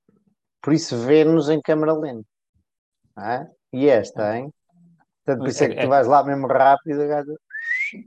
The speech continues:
Speaker 2: Mas olha, o... eu tenho um gato em casa, pá, que é um craque a apanhar moscas.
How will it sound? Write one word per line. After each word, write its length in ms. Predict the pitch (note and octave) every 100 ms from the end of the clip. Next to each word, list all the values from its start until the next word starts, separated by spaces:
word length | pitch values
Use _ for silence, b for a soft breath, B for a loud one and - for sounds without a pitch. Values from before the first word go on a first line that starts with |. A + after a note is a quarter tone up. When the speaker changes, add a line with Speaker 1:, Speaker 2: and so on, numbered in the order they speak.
| _ - -
Speaker 2:
Mas 180 | - D3
olha, 260 | - D3+ C3+
o... 600 | - D3+ C#3 C3 C3 C#3+ - - - _ _
eu 100 | -
tenho 180 | - D3+
um 80 | C#3+
gato 220 | C3+ C3+
em 80 | C#3
casa, 420 | - G#2 G2+ B2+ C3+ _ _ _
pá, 120 | - -
que 180 | -
é 60 | D#3
um 200 | C#3+ B2
craque 340 | - C#3+ -
a 40 | -
apanhar 240 | C3 A#2
moscas. 280 | A#2+ C3 -